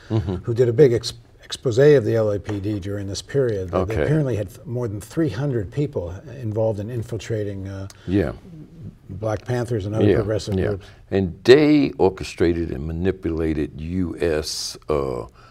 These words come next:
Speaker 1: to, uh, attack the Black Panthers. They, uh, and in some cases now, as I think about it, uh, there's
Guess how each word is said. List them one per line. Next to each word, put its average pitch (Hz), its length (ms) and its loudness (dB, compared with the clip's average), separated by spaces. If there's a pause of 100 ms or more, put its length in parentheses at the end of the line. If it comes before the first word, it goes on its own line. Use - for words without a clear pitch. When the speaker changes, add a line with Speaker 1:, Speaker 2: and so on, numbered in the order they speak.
(340)
Speaker 1:
to, 92 580 -4
uh, 76 320 -2
attack - 400 -4
the 78 80 -8
Black 73 320 -2
Panthers. 67 540 -10
They, - 280 2
uh, 71 180 -4 (260)
and 160 160 4
in 196 100 4
some 190 240 0
cases 170 420 4
now, 120 360 2
as 107 280 4
I - 100 4
think - 280 2
about 62 400 2
it, - 140 2 (340)
uh, 87 240 2 (240)
there's 95 260 2